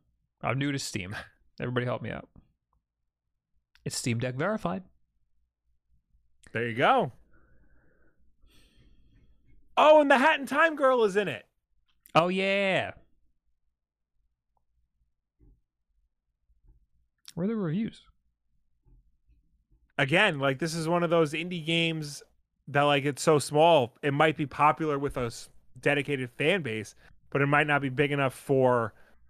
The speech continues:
Speaker 2: you know, major outlets to, like, actually review it.
Speaker 1: Eighty-two percent of the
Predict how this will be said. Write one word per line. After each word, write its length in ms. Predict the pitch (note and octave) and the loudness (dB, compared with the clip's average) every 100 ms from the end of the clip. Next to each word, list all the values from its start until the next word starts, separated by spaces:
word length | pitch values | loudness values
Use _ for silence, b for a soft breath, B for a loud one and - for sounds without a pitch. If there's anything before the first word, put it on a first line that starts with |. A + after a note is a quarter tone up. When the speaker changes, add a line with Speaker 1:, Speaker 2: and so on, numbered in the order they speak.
| - _ _ _ | -20 _ _ _
Speaker 2:
you 80 | C3 | -2
know, 160 | B2 A#2 | -2 0
major 400 | B2 C#3+ B2+ B2 | 0 0 0 0
outlets 460 | B2+ - C3 - - | 0 -2 -8 -8 -6
to, 100 | A2+ | -6
like, 180 | A2 | -6
actually 360 | G#2+ G2+ - A#2 | -12 -14 -12 -10
review 400 | A2+ A2 C3+ F#3 | -8 -4 0 2
it. 160 | G2+ - _ _ _ _ _ _ _ _ _ _ _ | 0 -8 _ _ _ _ _ _ _ _ _ _ _
Speaker 1:
Eighty-two 580 | - G#3+ A#3 F#3 - G#3 | -2 -2 -4 -6 -6 -6
percent 420 | F#3+ D#3+ E3+ E3+ | -6 -4 -4 -4
of 160 | C#3+ A2+ | -6 -6
the 160 | G2+ | -6